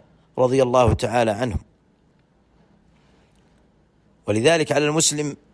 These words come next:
أن يرجع إلى كتب التفسير للاستزادة من معرفة المعاني الجليلة لهذه السورة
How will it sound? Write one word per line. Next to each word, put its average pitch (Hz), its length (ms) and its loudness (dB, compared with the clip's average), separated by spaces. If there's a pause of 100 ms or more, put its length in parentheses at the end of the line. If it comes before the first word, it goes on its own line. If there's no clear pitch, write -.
(220)
أن 139 260 0 (760)
يرجع 143 340 2
إلى 131 400 2 (380)
كتب 139 260 2
التفسير 127 800 -2 (1080)
للاستزادة 135 1040 0 (1080)
من 131 360 2 (680)
معرفة 127 500 2 (720)
المعاني 127 480 2
الجليلة 120 480 0
لهذه 107 360 0
السورة 92 520 -4